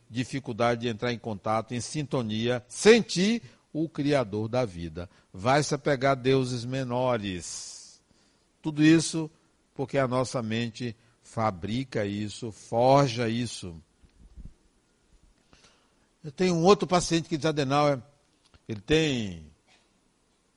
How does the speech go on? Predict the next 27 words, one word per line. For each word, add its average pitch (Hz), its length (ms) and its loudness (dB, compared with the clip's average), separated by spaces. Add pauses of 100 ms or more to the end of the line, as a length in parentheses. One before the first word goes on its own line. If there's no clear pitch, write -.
(480)
quase 151 360 4
sessenta 135 580 -2
anos, 87 380 -6
casou 127 440 -4
quatro 135 520 -6
vezes, 82 600 -8
não 110 220 -6
deu 110 180 -4
certo. - 600 -12 (1120)
Diz, - 80 -20
Adenauer, 131 420 2
sabe 165 240 0
por 139 140 -4
que 135 160 -2
não 123 140 -6
dá 113 120 0
certo? 117 480 -6 (280)
Porque 127 200 -10
eu 131 60 -2
ainda 117 220 -2
não 131 340 -6
encontrei 113 500 -8
a 104 60 -4
mulher 92 380 -6
ideal. 78 420 -8 (640)
Não 120 320 -2
encontrei. 69 500 -10